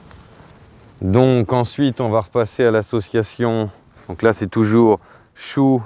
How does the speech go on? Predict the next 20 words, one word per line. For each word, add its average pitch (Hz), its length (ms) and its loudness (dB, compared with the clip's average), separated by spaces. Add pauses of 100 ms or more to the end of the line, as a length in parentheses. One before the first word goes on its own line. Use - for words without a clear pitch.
et 101 180 -2
c'est 107 180 -2
plus 110 400 -4
poivron, 110 480 0
c'est 95 160 -10
aubergine. 95 640 -6 (640)
Donc 87 180 -12
un 120 100 -2
chou 117 240 -4
tout 104 160 -6
seul, 156 500 2 (340)
une 123 160 0
aubergine 104 500 -2
toute 95 180 -12
seule, 135 360 -2 (1000)
un 131 180 -6
chou 131 340 -6
avec 117 320 -2
haricot 110 400 -6
rame 151 420 -4